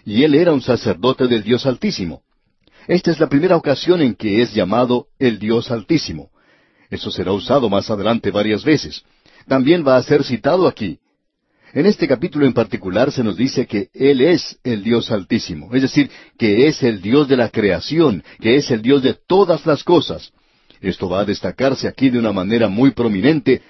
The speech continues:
porque el rey de Sodoma vino a Abraham con una proposición. Él le dijo, "Abraham, fue algo muy bueno eso de rescatar a Lot y al resto de la gente, y nosotros estamos muy agradecidos por eso.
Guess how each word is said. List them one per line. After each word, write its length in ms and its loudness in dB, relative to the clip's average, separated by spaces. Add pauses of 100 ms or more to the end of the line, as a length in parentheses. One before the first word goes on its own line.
(240)
porque 280 0
el 100 0
rey 160 2
de 140 0
Sodoma 420 2
vino 340 0
a 60 4
Abraham 460 2
con 160 -2
una 180 2
proposición. 800 -4 (260)
Él 140 -4
le 60 -4
dijo, 340 -2 (240)
"Abraham, 500 -2 (340)
fue 140 0
algo 220 -2
muy 220 0
bueno 360 0
eso 240 -2
de 220 0
rescatar 520 -2
a 100 -2
Lot 380 2
y 60 -2
al 100 -2
resto 320 -2
de 80 -2
la 120 -6
gente, 400 0 (240)
y 80 4
nosotros 480 -2
estamos 420 -2
muy 300 0
agradecidos 640 0
por 180 -4
eso. 280 -4